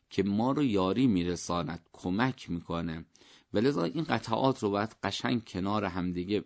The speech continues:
بچینیم تا اون هدفی رو که دنبالش هستیم، یعنی ترغیب شدن دانش آموزان عزیزمون به نماز، محقق بشه. خب، اگر اجازه بفرمایید، من پنجمین نکته و روش رو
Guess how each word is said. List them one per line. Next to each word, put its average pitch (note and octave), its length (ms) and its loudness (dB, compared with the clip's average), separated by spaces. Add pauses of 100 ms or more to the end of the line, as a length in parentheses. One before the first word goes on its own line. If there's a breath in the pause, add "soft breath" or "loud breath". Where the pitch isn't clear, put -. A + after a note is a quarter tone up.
(120)
بچینیم C#3+ 600 -2 (520 loud breath)
تا A2 140 0
اون D#3 340 2
هدفی G#2+ 600 -2
رو F#2 100 2
که F#2+ 140 -4
دنبالش F2 640 -2
هستیم، E2+ 440 -4
یعنی F#2 320 -6
ترغیب F#2+ 540 -4
شدن B2 720 -2 (420 loud breath)
دانش F2+ 340 0
آموزان F2 500 0
عزیزمون F#2 800 -2
به F2+ 160 -4
نماز، F#2+ 580 -2
محقق F2 760 -4
بشه. - 300 -8 (240)
خب، - 240 -2 (880 loud breath)
اگر G#3+ 240 0
اجازه D#3+ 340 0
بفرمایید، C#3 560 2
من C#3 220 2 (120)
پنجمین G2 840 2 (240)
نکته F2+ 360 -2
و F2 100 0
روش F2+ 540 0
رو A2+ 320 0